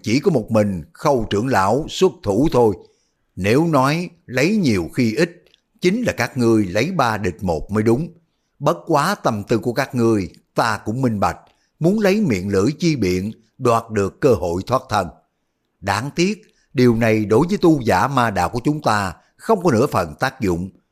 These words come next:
Có lẽ chính đạo các ngươi bởi vì danh dự mà có chỗ mệt mỏi.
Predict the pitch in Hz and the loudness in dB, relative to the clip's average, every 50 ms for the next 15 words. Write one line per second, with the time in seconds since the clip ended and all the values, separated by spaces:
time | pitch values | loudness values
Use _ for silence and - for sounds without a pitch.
0 | _ _ _ _ _ _ - 208 175 135 117 87 110 113 - - 202 190 214 202 | _ _ _ _ _ _ 2 2 4 4 2 2 0 -2 0 0 0 0 0 0
1 | 120 92 82 82 - - 139 135 - 127 120 113 113 107 101 87 - - _ - | 0 0 0 -2 -4 -4 -6 -4 -4 -2 0 0 2 0 0 -4 -8 -14 _ -4
2 | 139 127 127 180 214 170 135 120 110 107 104 117 151 156 143 110 104 95 92 95 | 0 2 2 2 2 2 2 2 2 2 2 0 0 0 0 -2 -2 -2 -2 -2
3 | 104 113 - - _ _ - 113 101 - - 135 - - 95 92 117 131 104 85 | -4 -6 -8 -12 _ _ -6 -4 -4 -2 -2 -2 0 0 0 0 0 -2 -2 -4
4 | 80 - 90 90 98 101 107 143 | -4 -4 -4 -4 -2 -2 -4 -8